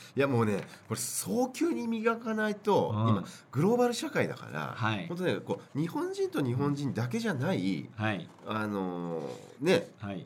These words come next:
Speaker 1: 交渉事がもう起こり得るでしょ。
Speaker 2: はい。
Speaker 1: あと、まあ、ネッ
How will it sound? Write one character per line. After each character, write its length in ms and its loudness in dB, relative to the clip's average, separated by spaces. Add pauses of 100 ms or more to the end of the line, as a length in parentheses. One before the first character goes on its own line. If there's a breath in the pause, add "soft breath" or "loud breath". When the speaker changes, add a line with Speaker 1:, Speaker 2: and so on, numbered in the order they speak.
Speaker 1:
交 220 0
渉 220 -2
事 280 -2
が 120 -2
も 120 -6
う 520 -8
起 100 -6
こ 80 6
り 360 -4 (180)
得 120 4
る 140 -2
で 120 -14
し 180 -18
ょ。 120 -8 (320)
Speaker 2:
は 140 -10
い。 100 -10 (580 soft breath)
Speaker 1:
あ 120 -4
と、 80 -4
ま 80 0
あ、 60 -4
ネ 160 -2
ッ 60 -6